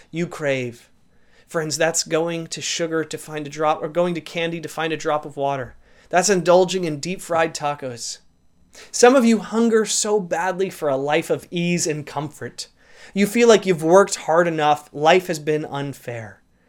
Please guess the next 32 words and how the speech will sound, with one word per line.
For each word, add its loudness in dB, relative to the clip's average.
And 2
what 8
you 4
want 2
deep 0
down -2
is -2
to -4
do -2
whatever -2
you -6
want -4
to -6
do -6
whenever -6
you -8
want -8
to -12
do -12
it. -16
And 2
so 8
because 4
of -2
that, 0
you -8
insulate 0
your -4
life -4
from -8
any -2
stress. -8